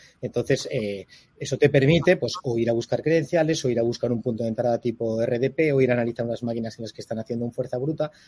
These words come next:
A nosotros nos permite la inteligencia, eh, ahorrar o, de alguna manera, ser más óptimo en nuestras investigaciones,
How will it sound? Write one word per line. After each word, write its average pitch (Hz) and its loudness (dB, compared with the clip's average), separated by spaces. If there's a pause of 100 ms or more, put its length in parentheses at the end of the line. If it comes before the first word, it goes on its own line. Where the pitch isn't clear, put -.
A 139 -4
nosotros 135 2
nos 151 -2
permite 143 4
la 117 0
inteligencia, 151 -2 (420)
eh, 107 -2 (300)
ahorrar 131 -2
o, 131 -2
de 123 -4
alguna 139 2
manera, 147 0 (300)
ser - 4
más 165 4
óptimo 170 6
en 135 2
nuestras 127 -2
investigaciones, 131 -2